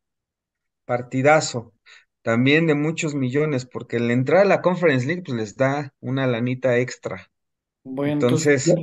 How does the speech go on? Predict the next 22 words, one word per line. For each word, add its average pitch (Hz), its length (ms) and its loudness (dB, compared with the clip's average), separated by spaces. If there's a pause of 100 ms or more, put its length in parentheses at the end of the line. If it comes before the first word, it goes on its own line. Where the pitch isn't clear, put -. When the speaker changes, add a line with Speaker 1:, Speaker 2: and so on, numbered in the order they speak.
Speaker 2:
ya 190 120 8
rebasamos 196 560 6
los 160 200 2
dos 185 220 4
del 170 120 0
repechaje, 160 640 -4
¿no? 151 300 -4
<laughs> - 480 -4 (300)
O 160 220 0
tres, 175 340 6
Speaker 1:
Sí, 135 60 -4
Speaker 2:
que 127 80 0
va 135 100 4
a - 20 0
Speaker 1:
ya. - 20 -2
Speaker 2:
haber 170 160 2
en 165 140 0
el 160 40 2
siguiente 165 300 -2 (160)
Speaker 1:
Sí, 156 140 -2
Speaker 2:
torneo. 160 140 2
Speaker 1:
obviamente, 110 920 -2